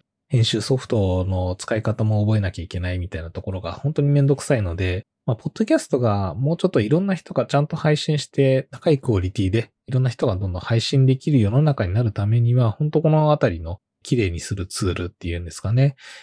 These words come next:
えー、の普及っていうのは必須かなと思っていますので、本当にこのリサウンドみたいなところのサービスについては期待しておりますし、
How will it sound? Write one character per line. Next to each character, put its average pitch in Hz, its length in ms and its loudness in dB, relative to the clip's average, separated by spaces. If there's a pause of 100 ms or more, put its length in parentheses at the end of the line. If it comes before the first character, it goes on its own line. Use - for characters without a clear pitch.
(120)
え 90 480 -2
ー、 - 20 -2
の 131 120 4
普 - 180 -6
及 131 220 4
っ - 20 -8
て - 140 0
い 131 80 6
う - 20 2
の 104 160 2
は 85 60 -2
必 - 380 -4
須 - 20 4
か 107 160 0
な 104 160 2
と 104 100 -4
思 92 140 0
っ 95 40 -8
て - 140 -10
い 90 80 -2
ま 85 140 -6
す - 100 -10
の 87 140 -4
で、 92 580 -6
本 113 120 -2
当 110 80 -4
に 101 200 -4
こ 104 120 -6
の 90 120 -6
リ 101 100 -6
サ 110 140 -6
ウ 90 100 -4
ン 90 60 -6
ド 87 160 -6
み 107 120 -6
た 104 100 -4
い - 20 -4
な 92 100 -6
と 139 120 -8
こ 170 80 -2
ろ 175 100 0
の 143 80 2
サ 131 160 0
ー 127 60 4
ビ 104 80 0
ス - 120 -6
に 92 60 -4
つ - 100 -6
い 104 60 -4
て - 100 -8
は 80 140 -10
期 - 100 -18
待 95 280 -10
し - 120 -12
て 87 140 -8
お 90 100 -10
り 98 120 -8
ま 92 100 -12
す - 160 -10
し、 107 320 -4